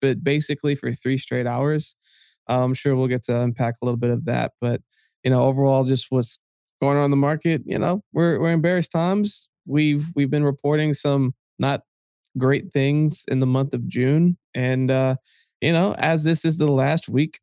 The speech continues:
of June, as we get ready to head to July, uh, again, I think we haven't seen Max Payne just yet,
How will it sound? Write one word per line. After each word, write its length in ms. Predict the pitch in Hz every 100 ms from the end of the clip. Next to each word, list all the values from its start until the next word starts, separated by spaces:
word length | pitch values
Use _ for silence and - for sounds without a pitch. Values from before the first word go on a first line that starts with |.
| -
of 160 | 120
June, 320 | 120 123 143 139
as 160 | 120
we 100 | 123
get 140 | 117 120
ready 180 | 127
to 80 | 123
head 220 | 123 123
to 100 | -
July, 600 | 117 120 123 143 170 160 - - - - - _ -
uh, 460 | 196 208 - -
again, 580 | - 165 208 254 247 233 233
I 80 |
think 320 | 190 214 202 -
we 120 | 170
haven't 240 | 170 160 151
seen 240 | 165 143
Max 200 | 131 127
Payne 300 | - 131 127
just 260 | 120 120 127
yet, 220 | 127